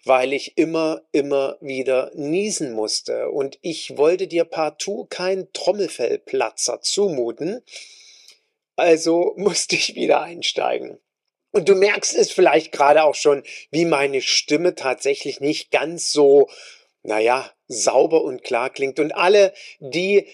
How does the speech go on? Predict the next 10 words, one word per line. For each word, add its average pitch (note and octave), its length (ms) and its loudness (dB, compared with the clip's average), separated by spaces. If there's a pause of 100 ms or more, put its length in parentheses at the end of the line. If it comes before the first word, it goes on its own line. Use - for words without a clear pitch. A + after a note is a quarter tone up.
mit D#3+ 160 0
denselben E3 480 4
Themen F3 260 0
zu - 120 -6
kämpfen E3+ 360 -2
haben, D3 360 -2
Birke, G3 640 2
Haselnuss D#3+ 720 0
und E3+ 460 -2
Erle, A2+ 520 0